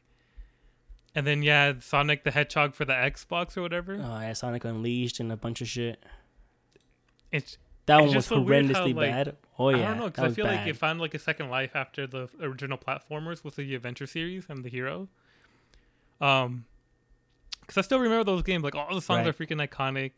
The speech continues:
Speaker 1: Like, um, I just remember nothing but good times playing those songs. Even with Sonic Riders, the first one, that, that game was so good.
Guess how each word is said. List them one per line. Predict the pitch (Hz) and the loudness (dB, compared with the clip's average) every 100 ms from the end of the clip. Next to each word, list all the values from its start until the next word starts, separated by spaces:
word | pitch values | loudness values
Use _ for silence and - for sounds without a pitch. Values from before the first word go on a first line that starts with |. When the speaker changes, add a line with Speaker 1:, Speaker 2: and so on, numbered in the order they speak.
| - | -10
Speaker 1:
Like, | 131 120 - 135 | -6 -6 -6 -6
um, | 123 117 120 - _ _ _ - _ _ - | -6 -6 -10 -16 _ _ _ -20 _ _ 0
I | 139 | 2
just | 160 - 165 | 2 -2 -14
remember | 185 151 160 156 | -4 -2 2 2
nothing | 143 156 | 0 -2
but | 139 | -4
good | 131 | -4
times | - 143 131 | -4 -4 -4
playing | 139 135 | -4 -4
those | 123 | -6
songs. | - 131 131 | -6 -6 -4
Even | 160 202 233 | -4 -2 -2
with | 208 | 0
Sonic | 190 185 151 | 0 2 2
Riders, | 139 147 147 127 | 4 4 0 -4
the | - | -8
first | - 143 - | -4 -4 -2
one, | 208 240 - - - _ | -4 -4 -8 -18 -18 _
that, | 165 170 - | -2 -2 -4
that | 165 170 | -2 0
game | 156 180 | -2 -4
was | 165 | -6
so | - 165 | -2 -4
good. | 156 156 123 | -2 -6 -8